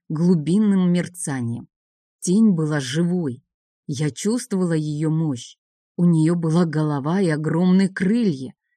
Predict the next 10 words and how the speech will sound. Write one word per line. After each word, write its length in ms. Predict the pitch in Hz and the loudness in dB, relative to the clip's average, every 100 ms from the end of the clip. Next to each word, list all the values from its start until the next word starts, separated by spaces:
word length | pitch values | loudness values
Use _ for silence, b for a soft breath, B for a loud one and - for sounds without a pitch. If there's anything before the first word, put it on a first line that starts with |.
| _ | _
которые 460 | - - 196 190 180 | -6 0 2 2 2
едва 600 | 160 175 156 151 175 208 | 2 0 0 -2 -2 0
вмещались 880 | 196 180 175 - 180 170 180 160 - | 2 2 0 -4 -6 -2 -2 -4 -8
в 40 | - | -6
пространство 760 | 170 160 - 165 185 180 165 | -4 -4 -6 -4 -4 -4 -6
большой, 680 | 151 156 147 - - 202 196 | -4 -2 -4 -6 -4 -2 -2
в 100 | 151 | -4
общем-то, 480 | 160 - 175 165 185 | -6 -6 -4 -2 -4
комнаты. 680 | - 220 202 147 127 - - _ _ _ _ _ | -4 -2 0 0 -4 -12 -20 _ _ _ _ _
Казалось, 580 | - 170 175 214 196 | 0 2 2 2 0